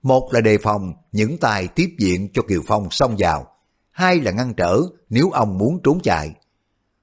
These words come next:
Tiết Thần Y chắp tay đáp lễ nói, "Kiều huynh có việc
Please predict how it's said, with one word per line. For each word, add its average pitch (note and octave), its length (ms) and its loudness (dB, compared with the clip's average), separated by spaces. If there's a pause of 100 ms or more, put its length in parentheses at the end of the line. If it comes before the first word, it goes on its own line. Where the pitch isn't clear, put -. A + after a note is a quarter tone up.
(200)
Tiết D#3 260 2
Thần E2+ 220 -2
Y G2+ 320 2 (220)
chắp - 260 -2
tay F#2 240 0
đáp F2+ 260 -2
lễ E2 180 0
nói, G#2+ 320 0 (640)
"Kiều B2 200 6
huynh C#3+ 360 2
có E3 140 4
việc F#2 140 0